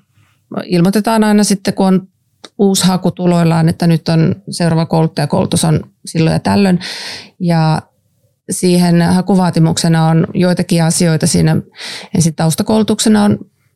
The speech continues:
vaaditaan, että on, ää, esimerkiksi lumivyöryteknikkokoulutuksen käynyt tai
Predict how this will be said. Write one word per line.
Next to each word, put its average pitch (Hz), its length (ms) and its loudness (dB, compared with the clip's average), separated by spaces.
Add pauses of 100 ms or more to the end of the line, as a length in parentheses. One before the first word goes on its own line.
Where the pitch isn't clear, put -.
vaaditaan, 196 360 0
että 190 220 -2
on, 185 320 2 (400)
ää, 175 360 2 (640)
esimerkiksi 170 460 0
lumivyöryteknikkokoulutuksen 185 1400 0
käynyt 190 560 0
tai 180 280 0